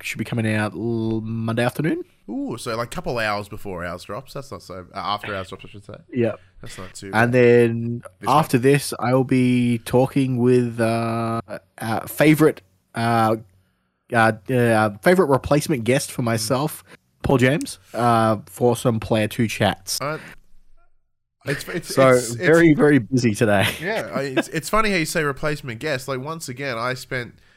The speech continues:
Speaker 2: a big hunk of last night. Like, I don't know why. Uh, actually, no, last night, what was it? Saturday morning, and I, I had to drive to Melbourne, and I was trying to think of ways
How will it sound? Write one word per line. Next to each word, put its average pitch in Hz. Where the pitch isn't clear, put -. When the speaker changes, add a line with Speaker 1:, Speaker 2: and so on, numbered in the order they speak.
Speaker 2:
a 104
big 143
hunk 135
of 123
last 117
night. 123
Like, 104
I 117
don't 123
know 120
why. 101
Uh, 80
actually, 151
no, 127
last 131
night, 92
what 107
was 104
it? 92
Saturday 139
morning, 117
and 90
I, 95
I 101
had 101
to -
drive 104
to -
Melbourne, 92
and -
I 107
was 107
trying 127
to 123
think 127
of 101
ways 104